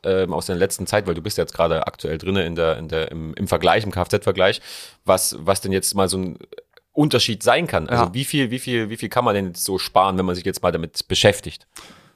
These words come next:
Speaker 2: Äh, ich hab ganz viele Beispiele tatsächlich, weil ich mache ja rund um die Uhr eigentlich dieses Thema auch, ähm, oder begleite es mit. Ähm, erst vor drei, vier Wochen, Grüße gehen übrigens raus an den Kevin, wenn der das hört, der heißt so, der Mandant,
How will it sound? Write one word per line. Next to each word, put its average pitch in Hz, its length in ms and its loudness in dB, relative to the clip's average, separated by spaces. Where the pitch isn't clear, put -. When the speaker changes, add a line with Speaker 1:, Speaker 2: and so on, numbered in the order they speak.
Speaker 2:
Äh, 117 220 2
ich 110 100 -4
hab 120 240 0
ganz 113 240 0
viele 151 220 2
Beispiele 147 420 2
tatsächlich, 151 600 -6
weil 98 140 0
ich - 100 -10
mache 113 200 -4
ja 98 260 -4
rund 120 180 2
um 113 100 2
die 113 100 -4
Uhr 117 200 2
eigentlich 123 240 -6
dieses 127 280 -8
Thema 127 280 0
auch, 131 240 -8
ähm, 113 200 -4
oder 104 160 -6
begleite 123 440 0
es 120 160 -2
mit. 147 200 0
Ähm, 117 640 2
erst 135 340 0
vor 127 600 2
drei, 135 220 2
vier 147 160 2
Wochen, 185 400 4
Grüße 143 260 2
gehen 135 180 0
übrigens 127 300 -2
raus 135 220 4
an 127 60 -2
den 127 140 -4
Kevin, 156 460 0
wenn 127 180 -2
der 135 100 2
das 123 180 0
hört, 151 260 4
der 107 100 0
heißt 127 200 0
so, 147 100 0
der 139 120 0
Mandant, 131 380 -2